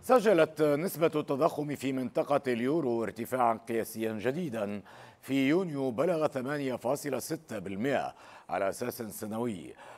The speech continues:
مكتب الإحصاء الأوروبي يوروستات أعلن أن نسب التضخم هذه بلغت في شهري أبريل ومايو أعلى معدلاتها منذ بدء نشر المؤشر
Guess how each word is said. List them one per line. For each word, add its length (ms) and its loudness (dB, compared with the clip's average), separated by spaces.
مكتب 340 -4
الإحصاء 400 -4
الأوروبي 440 -2
يوروستات 640 -6
أعلن 360 4
أن 400 -6
نسب 260 -8
التضخم 520 -8
هذه 380 -2
بلغت 420 -2
في 120 -10
شهري 580 2
أبريل 320 -2
ومايو 800 -2
أعلى 580 2
معدلاتها 880 0
منذ 280 -6
بدء 340 -4
نشر 240 -8
المؤشر 680 -4